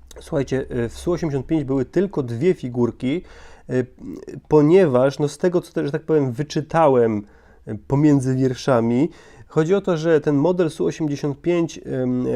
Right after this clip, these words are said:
był, e, po prostu trochę bardziej skomplikowany, e, to znaczy jego liczba elementów przekraczała czterysta, no i żeby, wiecie, żeby to zbalansować, to dorzucili trochę więcej elementów, ale,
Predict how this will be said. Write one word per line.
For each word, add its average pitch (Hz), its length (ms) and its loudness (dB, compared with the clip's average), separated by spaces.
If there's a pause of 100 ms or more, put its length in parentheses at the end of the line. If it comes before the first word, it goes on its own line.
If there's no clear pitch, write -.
był, 135 480 2
e, 117 60 -2
po 135 120 -8
prostu 131 240 -8
trochę 135 220 -4
bardziej 156 280 0
skomplikowany, 143 1040 0 (500)
e, 120 200 0
to 135 180 0
znaczy 139 560 2
jego 131 420 0
liczba 151 340 0
elementów 143 380 0
przekraczała 147 560 0
czterysta, 135 640 0 (460)
no 156 140 2
i 175 120 4
żeby, 170 220 0
wiecie, 160 280 2
żeby 139 160 0
to 147 100 2
zbalansować, 143 920 2 (240)
to 139 140 0
dorzucili 151 540 0
trochę 147 300 0
więcej 147 320 0
elementów, 139 720 -2 (380)
ale, 139 500 4